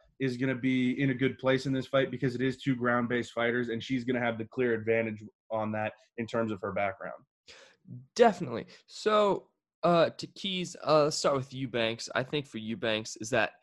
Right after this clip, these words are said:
Speaker 2: she's, if she wants, if she, if it goes to the ground, she, it's pivotal for her to get top control. I think, uh, if Vieira gets any sort of top control, I think she'll end this one quickly. What are your keys for Eubanks?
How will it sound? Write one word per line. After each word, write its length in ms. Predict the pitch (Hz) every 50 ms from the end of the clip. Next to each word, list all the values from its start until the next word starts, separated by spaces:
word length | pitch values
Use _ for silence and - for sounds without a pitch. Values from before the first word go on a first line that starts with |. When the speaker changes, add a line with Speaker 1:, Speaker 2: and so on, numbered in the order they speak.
| _ _ _ _ _ _ -
Speaker 2:
she's, 540 | - - - 165 160 147 131 - - - -
if 120 | - 127 135
she 200 | - - 165 165
wants, 320 | 151 151 151 151 - -
if 100 | - -
she, 180 | - 170 - - -
if 160 | - 143 -
it 120 | 185 156 -
goes 180 | 170 165 143
to 60 | - 139
the 60 | 123
ground, 340 | 113 135 135 127 120 117 113
she, 360 | - - - 147 147 123 - -
it's 240 | 131 131 - - - _
pivotal 260 | - 165 151 139 131 127
for 140 | - 120
her 120 | 113 120 113
to 60 | 107
get 220 | 101 123 107 -
top 260 | - 135 113 104 - -
control. 440 | 110 107 - - 117 110 107 107 - - - - - -
I 100 | - 120
think, 420 | - - - 143 127 120 - -
uh, 280 | - 123 117 107 90 - - - _
if 180 | - 113 - - - _ _ - -
Vieira 340 | - 120 123 123 127 127 123
gets 400 | 113 117 117 - - - - - _ _ _ - - - -
any 280 | 120 131 143 143 131
sort 260 | 120 - - 139 131
of 80 | 127 113
top 240 | - 135 120 120 113
control, 260 | 117 110 - 123 110
I 40 | 110
think 160 | 113 117 110
she'll 200 | - - 113 -
end 140 | 104 104 98
this 160 | 98 - -
one 120 | 101 95
quickly. 340 | 98 - 107 98 - - 85 85
What 140 | 98 110
are 40 | 120
your 320 | 117 110 110 107 92 - -
keys 180 | - - 107 95
for 120 | - -
Eubanks? 480 | 104 104 90 90 80 65 - - - -